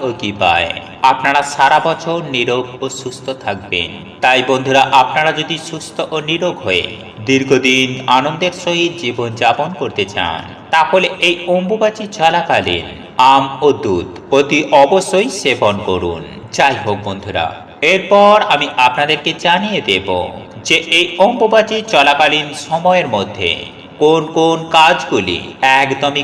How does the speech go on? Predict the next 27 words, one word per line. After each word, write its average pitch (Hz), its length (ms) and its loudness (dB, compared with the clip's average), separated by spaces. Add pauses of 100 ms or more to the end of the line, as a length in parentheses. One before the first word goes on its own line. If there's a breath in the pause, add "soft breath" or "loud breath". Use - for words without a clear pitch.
করা 143 220 2 (100)
যাবে 117 260 0
না, 85 160 0 (400)
যার 175 300 4
ফলে 208 220 2 (100)
জীবনে 196 400 -2 (200)
একেবারে 180 380 0 (200)
অধঃপতন 143 720 -2
নেমে 110 280 0
আসবে 110 360 -2 (140)
সেই 110 220 -2
প্রসঙ্গে। 87 640 -6 (420)
বন্ধুরা, 120 460 2 (340)
শাস্ত্রের 208 500 4 (100)
বিধিবিধান 147 680 2 (140)
অনুসারে 190 520 2 (100)
এই 147 160 4 (100)
বিষয়গুলি 127 720 -4 (400)
অত্যন্ত 151 420 2 (200)
গুরুত্বপূর্ণ 160 580 -2 (120)
একটি 120 240 -2 (100)
বিষয়, 85 440 -6 (360)
যা 160 100 4 (140)
আমাদের 214 400 4 (120)
প্রত্যেকের 180 540 0
মাথায় 180 420 2
রাখা 196 260 0